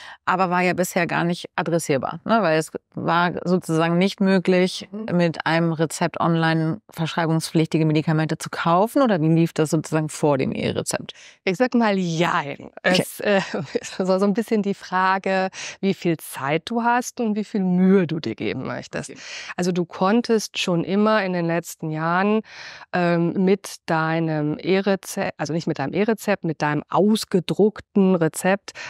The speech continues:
Speaker 2: auch bei uns, äh,
Speaker 1: Mhm.
Speaker 2: Medikamente, die verschreibungspflichtig sind, bestellen.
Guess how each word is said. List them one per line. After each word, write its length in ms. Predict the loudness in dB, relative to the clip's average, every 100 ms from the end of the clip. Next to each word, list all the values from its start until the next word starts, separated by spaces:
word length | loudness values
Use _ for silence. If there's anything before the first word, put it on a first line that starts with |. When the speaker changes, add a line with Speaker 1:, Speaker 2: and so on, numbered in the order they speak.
| -6
Speaker 2:
auch 220 | -2 -2 -2
bei 180 | -2
uns, 500 | 2 2 4 2 -2 -4
äh, 200 | -2 0
Speaker 1:
Mhm. 60 |
Speaker 2:
Medikamente, 1000 | 2 0 -2 -4 -2 -4 -2 -2 0 -2 -4
die 80 | -6
verschreibungspflichtig 1000 | -4 -4 -6 -6 -6 -8 -8 -12 -10 -12
sind, 220 | -12 -12
bestellen. 480 | -10 -10 -12 -16